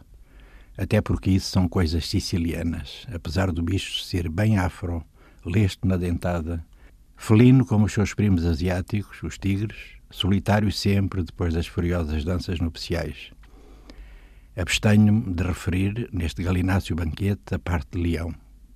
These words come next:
O rei é eficaz e frontal. Tem juba para isso e acoita-se em seu trono, indiferente ao gargalhar das quizumbas. Mora longe, come perto,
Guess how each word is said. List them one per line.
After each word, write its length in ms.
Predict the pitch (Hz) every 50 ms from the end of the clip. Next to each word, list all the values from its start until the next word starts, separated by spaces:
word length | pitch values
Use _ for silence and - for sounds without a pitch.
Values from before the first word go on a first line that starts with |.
| - - -
O 140 | - - -
rei 400 | - 92 95 104 101 107 123 117
é 60 | 95
eficaz 680 | 92 87 - - 101 - - 104 92 92 90 80 - -
e 120 | 92 78 76
frontal. 580 | - 98 95 90 85 - 90 78 78 76 - - - - - - - - - - - _
Tem 180 | - 104 107 95
juba 300 | 82 107 120 113 117 104
para 160 | - 104 101
isso 340 | 104 107 101 - - - 98
e 80 | 101
acoita-se 560 | 95 - - 123 123 117 - 113 104 - -
em 60 | 107 98
seu 180 | - 107 98
trono, 420 | - - 92 101 104 95 92 101 - - - - - - - - - - - - -
indiferente 600 | - 98 101 98 92 - - 101 104 98 87 98
ao 100 | 95 90
gargalhar 480 | 90 101 95 85 90 85 92 90 92 87
das 160 | 87 85 -
quizumbas. 560 | - 90 87 85 85 82 82 80 76 73 - - - - - - - - - - - - _ - - - - - - - - - - - - - - - -
Mora 220 | 90 87 87 85
longe, 540 | 85 90 101 110 120 123 127 123 123 - -
come 260 | - - 90 85 80
perto, 580 | 80 - 92 92 101 101 127 - - - -